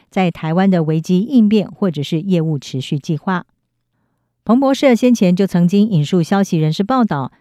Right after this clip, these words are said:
在有关美国为台湾可能遭到侵略所研拟的应变计划当中，一个可能的选项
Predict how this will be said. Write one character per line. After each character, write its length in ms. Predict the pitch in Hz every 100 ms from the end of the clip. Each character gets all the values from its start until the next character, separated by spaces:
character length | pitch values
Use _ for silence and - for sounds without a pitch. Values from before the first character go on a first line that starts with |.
| _
在 160 | 226 226
有 120 | 170
关 220 | 208 226
美 180 | 190 143
国 240 | 151 160
为 140 | 208 196
台 220 | 170 165
湾 220 | 190 220
可 200 | 220 151
能 240 | 143 139 185
遭 240 | 214 196
到 200 | 196 175
侵 280 | - 233 277
略 240 | 294 240
所 220 | 180 160
研 260 | 143 160 185
拟 160 | 220 147
的 280 | 160 151 -
应 180 | 220 180
变 220 | 185 170
计 160 | - 180
划 180 | 180 165
当 240 | 175 180
中， 240 | 226 247 254 _ -
一 100 | 277
个 100 | 269
可 220 | - 156
能 160 | 160
的 80 | 285
选 260 | 294 170 165
项 220 | 196